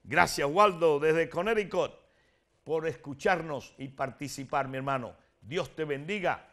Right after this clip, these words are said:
y te enseñe a permanecer en Dios para que lleves mucho fruto. Antonio, desde el norte de Carolina, dice, él quiere saber si está correcto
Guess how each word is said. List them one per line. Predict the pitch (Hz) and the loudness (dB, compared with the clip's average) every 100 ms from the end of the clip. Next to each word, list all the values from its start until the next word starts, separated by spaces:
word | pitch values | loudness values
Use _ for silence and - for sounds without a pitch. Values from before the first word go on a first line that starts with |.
| _ _ | _ _
y | 147 | -12
te | 143 143 | -8 -8
enseñe | 131 - 190 180 151 107 - - | -8 -8 -8 -8 -8 -12 -12 -2
a | 135 - | -2 -2
permanecer | 139 131 131 131 113 151 151 | -6 -4 -6 -6 -6 -6 -6
en | 135 110 107 | -10 -14 -12
Dios | 156 - - - - _ _ _ _ _ | -10 -10 -14 -20 -20 _ _ _ _ _
para | 143 123 117 | -2 -2 -4
que | 117 117 | -10 -6
lleves | 165 156 139 - _ _ _ _ | -4 -2 -6 -8 _ _ _ _
mucho | 120 175 202 - 180 | -8 -4 -4 -4 -4
fruto. | - 165 180 104 147 113 - _ _ _ _ _ _ _ _ | -4 -4 -6 -4 -4 -4 -10 _ _ _ _ _ _ _ _
Antonio, | 175 190 170 127 233 269 233 170 135 101 - _ _ _ _ _ _ _ _ | -2 0 -2 0 4 4 4 -2 -4 -6 -14 _ _ _ _ _ _ _ _
desde | 127 180 135 156 165 | -2 -2 -2 0 0
el | 165 | 0
norte | 202 262 202 220 | 2 2 2 0
de | 202 | 0
Carolina, | 202 190 180 226 240 160 123 90 - _ _ _ _ | 0 0 0 -2 -2 -2 -4 -6 -14 _ _ _ _
dice, | 147 233 - 147 113 - _ | -4 -4 -2 -2 -2 -6 _
él | 220 240 | 0 0
quiere | 185 247 233 | -2 0 2
saber | 208 180 175 143 127 123 - _ _ _ _ _ | 2 0 4 2 2 -4 -20 _ _ _ _ _
si | - 190 175 | -10 0 0
está | 160 - 226 247 240 - | 0 0 4 4 2 -2
correcto | 170 165 196 196 131 - 151 151 180 | -4 -4 -2 -2 -4 -6 -4 -4 -10